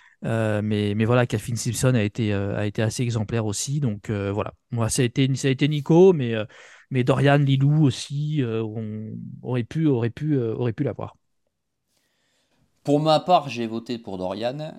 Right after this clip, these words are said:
Speaker 2: Euh, comme vous l'avez dit, sa saison, elle, euh,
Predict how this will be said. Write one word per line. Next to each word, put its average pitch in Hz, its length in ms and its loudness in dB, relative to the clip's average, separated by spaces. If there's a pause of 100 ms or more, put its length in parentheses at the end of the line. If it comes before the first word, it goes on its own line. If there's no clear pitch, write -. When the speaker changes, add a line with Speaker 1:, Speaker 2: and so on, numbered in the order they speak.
Speaker 2:
Euh, 87 720 -10 (240)
comme 98 200 -10
vous 104 100 -10
l'avez 107 220 -4
dit, 110 300 -8
sa 101 180 -12
saison, 110 460 -10
elle, 101 160 -10
euh, 85 260 -12